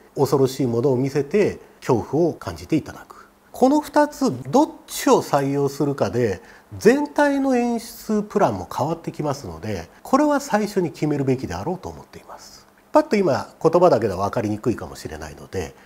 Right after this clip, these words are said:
分かりやすい例を挙げますと、映画だと女優霊、こちらが創造型に分類されると思い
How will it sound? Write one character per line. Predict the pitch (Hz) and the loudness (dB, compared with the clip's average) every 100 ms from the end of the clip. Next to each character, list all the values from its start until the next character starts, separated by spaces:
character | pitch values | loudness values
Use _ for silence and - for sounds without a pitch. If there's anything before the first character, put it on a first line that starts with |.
| - _ | -20 _
分 | 110 123 | -2 0
か | 190 | 0
り | 208 | 0
や | 208 | -2
す | - 196 | -2 -2
い | 104 | -2
例 | 90 | -6
を | 82 | -8
挙 | 73 87 | -12 -14
げ | |
ま | 78 | -16
す | - | -14
と、 | - 87 - - - - | -10 -10 -10 -20 -20 0
映 | 151 226 233 | 4 4 4
画 | 220 | 0
だ | 202 196 | -2 -2
と | 202 156 - - _ - | 0 0 -2 -14 _ -6
女 | 127 156 | 0 2
優 | 226 302 294 170 | 4 4 4 4
霊、 | 98 - - _ - | 0 -8 -20 _ -4
こ | 185 | -2
ち | - | 2
ら | 277 262 | 2 4
が | 254 143 - - | 2 2 -4 -18
創 | - - - 170 170 | -18 -6 0 2 2
造 | 151 147 135 | 2 2 4
型 | 127 120 110 | 2 0 -4
に | 101 90 - - | -4 -8 -12 -6
分 | 107 101 | -4 -4
類 | 92 | -8
さ | - 87 | -8 -10
れ | 107 | -8
る | |
と | - | -4
思 | 139 | -6
い | - | -6